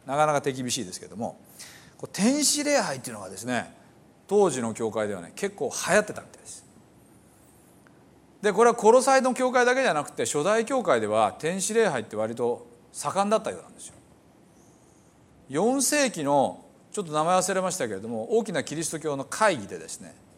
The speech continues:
天使礼拝は禁止しますって決めてるんです。それぐらい結構みんなやってたみたいです。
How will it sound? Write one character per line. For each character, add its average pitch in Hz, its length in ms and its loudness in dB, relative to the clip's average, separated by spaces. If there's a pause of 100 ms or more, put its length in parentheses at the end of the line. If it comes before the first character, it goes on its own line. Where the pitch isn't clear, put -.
天 247 300 2
使 247 160 2
礼 240 160 4
拝 165 220 0
は 127 120 -6
禁 254 240 -2
止 240 40 4
し 233 260 6
ま 220 80 0
す - 40 0
っ - 40 -8
て 214 40 -6
決 170 140 -6
め 175 80 -2
て 175 100 -4
る 147 80 -6
ん 87 40 -10
で - 60 -18
す。 - 120 -20 (600)
そ 214 260 6
れ 262 140 10
ぐ 262 100 4
ら 262 160 10
い 247 180 4 (440)
結 240 220 6
構 156 120 0
み 127 100 -2
ん - 20 -4
な 113 80 -2
や 117 140 -2
っ 113 40 -8
て 185 120 -4
た 135 100 -6
み - 80 -18
た - 80 -20
い - 40 -20
で - 40 -20
す。 - 140 -20